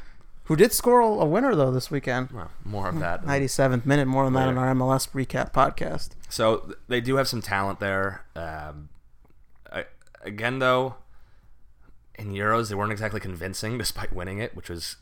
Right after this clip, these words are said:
Speaker 2: kind of amazing if you think about it.
Speaker 1: Yeah.
Speaker 2: But, uh, again, probably a team they can go through. Uh, we're hoping Ronaldo is gonna be here for the whole tournament. Remember last, uh, World Cup, he wasn't exactly healthy. He still put one in,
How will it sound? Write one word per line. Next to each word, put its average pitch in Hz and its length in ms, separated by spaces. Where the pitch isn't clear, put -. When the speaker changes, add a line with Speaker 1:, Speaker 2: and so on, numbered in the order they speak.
Speaker 2:
kind 98 160
of 95 80
amazing 92 500
if 87 100
you 78 60
think 90 160
about 98 240
it. 110 140
Speaker 1:
Yeah. 180 300
Speaker 2:
But, 113 440
uh, 90 440
again, 80 380
probably 90 480
a 85 40
team 85 220
they 82 80
can 82 140
go 82 160
through. 82 260
Uh, 85 240
we're 101 120
hoping 151 240
Ronaldo 95 380
is 90 60
gonna 95 80
be 87 80
here 85 160
for - 60
the 82 80
whole 85 100
tournament. 82 300
Remember 87 180
last, 87 380
uh, 85 160
World 85 240
Cup, - 280
he 90 60
wasn't 87 240
exactly 80 380
healthy. 82 340
He 80 100
still 92 220
put - 180
one 87 120
in, 87 80